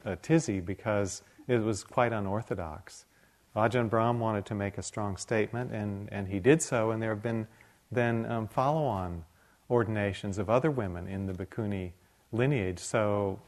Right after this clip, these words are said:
uh, he created, uh, something of a movement,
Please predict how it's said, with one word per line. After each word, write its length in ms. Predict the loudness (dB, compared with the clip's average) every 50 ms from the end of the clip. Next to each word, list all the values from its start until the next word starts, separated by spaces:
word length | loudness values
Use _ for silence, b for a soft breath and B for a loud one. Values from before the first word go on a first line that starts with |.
| -20 _ -8
uh, 240 | -6 -4 -4 -4
he 140 | -4 -4 -6
created, 520 | -6 -4 -2 -2 0 0 0 0 -2 -2 -6 -10 -18 -18 -14
uh, 500 | -14 -12 -12 -12 -12 -12 -12 -12 -12 -14 -14 -18 _ _ _ _ _
something 480 | -8 -4 -4 -4 -2 -2 -2 -2 -2 -2
of 180 | -2 -2 -2
a 240 | -2 -4 -4 -4 -6 -10 b b b b b b b b b _ _ _ _ 0
movement, 560 | 2 4 4 4 2 -2 -6 -6 -8 -12